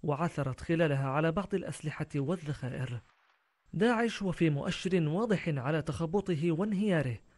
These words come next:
أصبح يعتمد على إرسال الانتحاريين والسيارات المفخخة إلى مواقع قوات سوريا الديمقراطية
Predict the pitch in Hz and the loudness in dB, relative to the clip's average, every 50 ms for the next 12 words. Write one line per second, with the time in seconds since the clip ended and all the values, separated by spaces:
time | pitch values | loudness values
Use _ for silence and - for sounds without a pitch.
0 | - - - 170 - - - 147 - - 147 147 143 127 - - 190 170 151 135 | -4 0 0 0 0 -2 -4 -4 -2 0 0 0 0 0 0 2 2 2 2 2
1 | 143 131 135 143 139 - - 147 135 - 180 170 147 131 - - 160 156 165 156 | 2 0 2 0 0 0 -2 -4 -2 0 0 0 0 -2 -2 -4 -4 -2 -2 -2
2 | - 160 156 156 143 143 175 202 208 208 196 - - - - 160 160 160 - 185 | 0 2 2 2 0 0 0 0 0 0 -2 -4 -6 0 2 2 2 4 4 4
3 | 185 202 226 262 262 254 - 208 190 180 165 - - 156 - - 185 - - 160 | 4 4 2 0 -2 0 0 0 2 0 0 -2 -2 -2 -2 -4 -4 -2 -4 -4
4 | 160 - 160 - - 240 214 208 202 190 180 165 165 185 175 - - 165 143 151 | -2 -2 -4 -2 -2 -2 0 0 2 2 2 2 2 0 0 -2 -2 -2 -2 -2
5 | 143 - 156 147 151 160 151 - 151 - - 160 151 143 147 139 127 147 151 151 | -2 -2 -2 0 0 0 0 -2 -2 -2 -2 -2 0 0 0 0 0 -2 -2 -2
6 | - - 175 180 - 240 190 139 131 123 113 | -2 -2 -2 -2 -2 -2 -2 0 -2 -2 -4